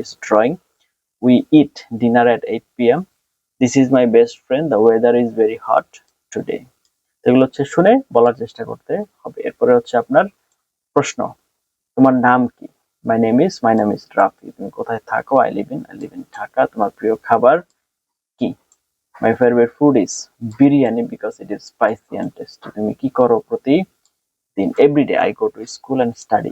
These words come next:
English। তোমার প্রিয় রং কি? My favorite color is blue because it is calm and beautiful। ওকে, এবার হচ্ছে আপনাকে টপিক দেওয়া হবে। টপিক কি? What do you like to do in your free time? ফ্রি টাইমে কি করতে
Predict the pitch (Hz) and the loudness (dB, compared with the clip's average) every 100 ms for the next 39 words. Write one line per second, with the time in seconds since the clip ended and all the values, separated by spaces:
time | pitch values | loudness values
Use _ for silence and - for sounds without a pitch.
0 | - - - - - 117 113 123 117 117 | -12 -16 -14 -12 -2 -2 0 2 2 2
1 | 117 117 - - - 113 110 117 - 107 | 0 -2 -12 -14 -12 -6 -2 -2 -2 -6
2 | 107 107 - 110 120 113 190 - _ _ | -2 -4 -6 -14 0 2 2 -2 _ _
3 | _ _ 117 120 123 123 120 - _ 123 | _ _ -4 0 2 0 -6 -10 _ -2
4 | 131 175 - 110 104 - 107 - _ _ | 0 0 -4 -8 -10 -8 -10 -10 _ _
5 | _ _ _ - - 135 - - _ _ | _ _ _ -6 -2 -4 -6 -16 _ _
6 | _ - 131 143 151 - 139 147 147 - | _ 0 2 2 0 -2 -2 -2 -2 0
7 | 120 123 113 98 - - _ - 127 127 | -2 -2 -6 -6 -6 -8 _ -10 -6 -6
8 | - 190 214 _ _ _ _ - 151 156 | -6 -8 -8 _ _ _ _ 2 2 4
9 | 156 156 160 214 - _ _ _ _ _ | 4 4 4 2 -4 _ _ _ _ _
10 | _ _ _ - 123 - 143 135 131 131 | _ _ _ 2 2 2 2 4 4 4
11 | 120 - 123 127 - - - _ _ _ | 2 0 2 2 0 -18 -20 _ _ _
12 | - - _ _ _ - 143 143 139 139 | -20 -20 _ _ _ -2 0 2 -2 -4
13 | 135 113 - | -10 -8 -4